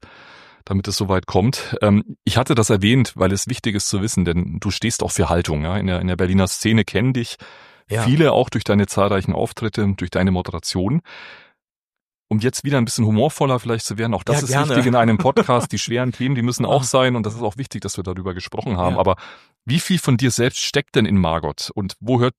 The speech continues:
Speaker 1: Margot auf und wer steckt in Margot? Und überhaupt, also
Speaker 2: <laughs>
Speaker 1: jetzt, jetzt kompliziert, klären's mal auf.
Speaker 2: Das, das ist nicht zu trennen. Das ist,
Speaker 1: Ja.
Speaker 2: ähm, also ich bin nicht schizophren. Das ist eine Person. Ähm, wahrhaftig kann man sich im Fummel vielleicht ein paar Dinge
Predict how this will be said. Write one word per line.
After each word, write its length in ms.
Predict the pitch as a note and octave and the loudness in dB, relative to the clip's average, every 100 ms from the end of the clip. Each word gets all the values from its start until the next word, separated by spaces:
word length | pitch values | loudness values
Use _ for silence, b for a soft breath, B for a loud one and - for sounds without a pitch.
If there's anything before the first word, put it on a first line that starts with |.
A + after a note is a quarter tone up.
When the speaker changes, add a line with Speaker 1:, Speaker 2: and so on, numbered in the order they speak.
| - | -6
Speaker 1:
Margot 380 | A2 A2 B2+ A2+ | 2 2 2 0
auf 240 | A2 C3+ | 2 2
und 140 | A#2+ G#2 | 0 0
wer 100 | B2 | 0
steckt 280 | - B2+ | -2 -2
in 80 | B2 | 2
Margot? 360 | G#2+ C3+ A2 F#2 | 4 4 2 0
Und 100 | A2 | 2
überhaupt, 580 | B2 A2+ C3+ - - - | 2 4 2 -2 -8 -2
also 260 | B2 G2+ - - | 0 0 -2 -4
Speaker 2:
<laughs> 140 | D#3+ | -2
Speaker 1:
jetzt, 180 | C3 - | -2 0
jetzt 180 | C#3 - | 0 2
kompliziert, 540 | C#3 A#2 - A#2+ - | 0 0 0 0 0
klären's 260 | A2+ A2+ - | -2 -2 0
mal 100 | F#2+ | 0
auf. 220 | - - B B B B - | 0 -4 B B B B -6
Speaker 2:
Das, 380 | B2+ C#3+ - - | -2 0 -2 -6
das 460 | - D#3 D3 - | -8 -2 -2 -2
ist 200 | F#3 - | -4 -2
nicht 240 | F3+ G3+ - | -4 -4 -8
zu 240 | - F3+ | -6 -6
trennen. 440 | - G3 G3 G#2+ | -4 -2 0 0
Das 160 | G2+ C3 | 0 -2
ist, 240 | D3+ C#3+ | -2 0
Speaker 1:
Ja. 220 | A#2+ G#2+ B2+ | 2 4 2
Speaker 2:
ähm, 180 | C3+ - | 0 -2
also 140 | B2 | -4
ich 100 | - | -4
bin 140 | C#3+ | -4
nicht 220 | B2+ E3 - | -4 -6 -6
schizophren. 600 | D#3 F3+ - F3+ D#3+ G#2 | -4 -4 -4 -4 -2 -4
Das 120 | G2+ | -4
ist 200 | A#2+ - | -6 -6
eine 260 | A2 A#2+ C#3+ | -4 -4 -4
Person. 520 | C#3 C3+ C#3+ B2 A#2 B B B B - | -4 -2 -2 -4 -8 B B B B -4
Ähm, 500 | A2 G#2+ A2 A2 A2+ - B B B B - | 0 2 2 2 -2 -6 B B B B -2
wahrhaftig 480 | A#2 A#2+ - D3 | 0 0 0 -4
kann 140 | - B2+ | -4 -2
man 120 | C3 | -2
sich 160 | B2+ - | -2 -4
im 120 | B2 | -6
Fummel 280 | - C#3+ D3 | -2 0 0
vielleicht 260 | - B2 | 0 -4
ein 100 | A2+ | -4
paar 180 | - A#2+ | -2 -2
Dinge 360 | A2+ C3 C3+ | 0 0 2